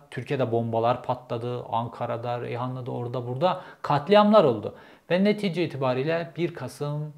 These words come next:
iki bin on beş seçimlerinde yüzde kırk dokuz oyla Adalet ve Kalkınma Partisi seçildi. Yani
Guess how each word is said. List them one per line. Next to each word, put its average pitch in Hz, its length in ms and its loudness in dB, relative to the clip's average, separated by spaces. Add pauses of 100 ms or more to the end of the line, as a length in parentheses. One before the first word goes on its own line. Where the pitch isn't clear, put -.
(120)
iki 131 220 -10
bin 135 80 -6
on 120 180 -6
beş 110 120 -10
seçimlerinde 120 640 -8
yüzde 120 400 -6
kırk 135 220 -10
dokuz 113 240 -10
oyla 104 240 -6
Adalet 117 340 -6
ve 110 40 -16
Kalkınma 117 480 -10
Partisi 113 320 -14
seçildi. 117 680 -10 (420)
Yani 226 600 6